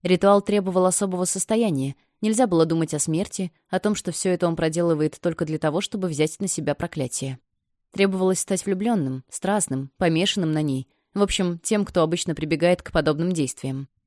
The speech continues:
Он даже почти убедил себя, что ему это дается с трудом и получается только благодаря нескольким попыткам. Надо было вспомнить любой сон о Полине, тем более, что все они были похожими и заканчивались примерно одинаково.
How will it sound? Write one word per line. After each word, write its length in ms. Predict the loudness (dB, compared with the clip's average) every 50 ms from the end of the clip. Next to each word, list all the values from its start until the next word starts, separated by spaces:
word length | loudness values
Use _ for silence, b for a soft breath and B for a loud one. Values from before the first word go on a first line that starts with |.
| _ _ _ _ 0
Он 80 | 2
даже 180 | 4 4 4 2
почти 260 | 0 0 0 0 0
убедил 300 | 2 2 2 0 0 0
себя, 240 | 0 0 0 0 0
что 180 | 0 0 -2
ему 160 | -2 0 0 0
это 140 | 0 0
дается 360 | 0 2 2 2 2 0 -4 -6
с 60 | -4
трудом 400 | -4 -4 -2 0 0 -2 -2 -4 _ _ _ -6
и 80 | -6
получается 540 | -2 0 2 2 2 2 2 0 0 0 -2
только 240 | -2 -2 -2 -2 -2
благодаря 520 | -2 -2 0 2 2 2 4 2 2 0 -2 -2
нескольким 500 | -2 -2 -2 -2 -4 -6 -6 -6 -6 -4
попыткам. 640 | -4 -4 -4 -6 -10 -10 -10 -12 -10 -10 -12 -14 _ _ _ _ _ _ _ _ _ _ _ _ _ 2
Надо 180 | 4 6 6
было 140 | 8 6 4
вспомнить 460 | 4 2 0 2 4 4 4 4 2 0
любой 220 | 2 4 2 2
сон 200 | 2 2 0 0
о 40 | 2
Полине, 380 | 4 4 4 4 4 4 2
тем 220 | 2 0 0 0 2
более, 340 | 2 4 4 4 2 0 -2
что 160 | -4 -6 -6
все 180 | -4 -2 0 0
они 140 | 2 2 2
были 160 | 2 2 2
похожими 580 | 2 0 -2 -2 -2 -2 -2 0 0 0 0
и 60 | 0 2
заканчивались 640 | 0 0 0 -2 -4 -4 -4 -4 -4 -4 -2 -2
примерно 380 | -2 0 0 0 0 0 0 0
одинаково. 600 | 0 0 -2 -2 -2 -4 -6 -8 -10 -10 -10